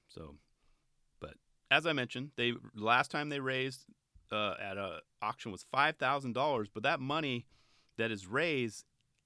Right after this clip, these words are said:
is turned right around to buy new gear for at-risk youth or kids that, you know, are in need of, you know, the proper equipment. We all know you constantly need new boards, new stuff to, to excel. You need, you need current stuff. So, well done, Mister Rodriguez. I,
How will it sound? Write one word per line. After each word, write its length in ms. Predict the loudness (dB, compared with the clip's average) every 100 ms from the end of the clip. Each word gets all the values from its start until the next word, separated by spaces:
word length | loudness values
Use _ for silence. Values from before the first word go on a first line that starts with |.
| _ _ -8
is 120 | -8
turned 380 | -2 -2 -2 0
right 280 | 4 4
around 400 | 4 0 0 0
to 100 | -4
buy 240 | -2 -2 0
new 260 | -2 -4
gear 380 | -4 -2 -2 -2
for 180 | -4 -6 -4
at-risk 400 | -6 -6 -10 -6
youth 380 | -4 -4 -6 -10
or 80 |
kids 320 | -8 -4 -4 -4
that, 180 | -8 -10 _ -20 -20 -6
you 80 | -2
know, 100 | 0
are 80 | 0
in 60 |
need 160 | 0 -2
of, 80 | -6 -6
you 80 | -4
know, 60 |
the 80 | -4
proper 320 | 0 -2 -2
equipment. 440 | -6 -4 -4 -6 -6
We 100 | -4
all 140 | -4
know 100 | -6
you 160 | -8 -8
constantly 460 | -6 -6 -6 -6
need 100 | -4
new 120 | -6
boards, 520 | -8 -8 -4 -4 -4 -10
new 80 |
stuff 280 | -8 -8 -8 -10
to, 80 | -18 -6
to 200 | -6 -6 _ -14
excel. 480 | -14 -10 -2 0 0
You 80 | -2
need, 220 | -6 -8 -10
you 100 | -6
need 160 | -6
current 400 | -6 -4 -2 -2 -6 _ _ _ -16
stuff. 440 | -10 -4 -4 -6 -20 _ _ _ _ _ -16
So, 340 | -12 -10 -6
well 180 | 0 2
done, 220 | 4 2
Mister 240 | 2 -2 2
Rodriguez. 580 | 2 2 -2 -2 -2 0
I, 240 | 0